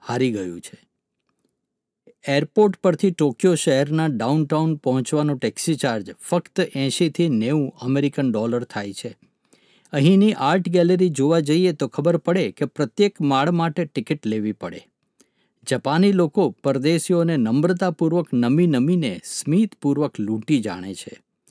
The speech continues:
સ્મિતનો ચાર્જ નથી હોતો. પણ કોણ જાણે કેમ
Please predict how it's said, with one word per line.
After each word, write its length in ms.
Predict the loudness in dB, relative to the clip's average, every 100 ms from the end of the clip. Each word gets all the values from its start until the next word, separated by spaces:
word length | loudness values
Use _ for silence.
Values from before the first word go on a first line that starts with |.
| _ _ _
સ્મિતનો 560 | -10 -2 -2 -2 -4 -4
ચાર્જ 360 | -4 -4 -2
નથી 280 | -2 -2 -2
હોતો. 380 | -4 -6 -14 -18 _ _ _ _ _ _ _ _ _ _ _ 0
પણ 100 | 2
કોણ 260 | 4 4 4
જાણે 260 | 4 2
કેમ 380 | 0 -2 -2 -4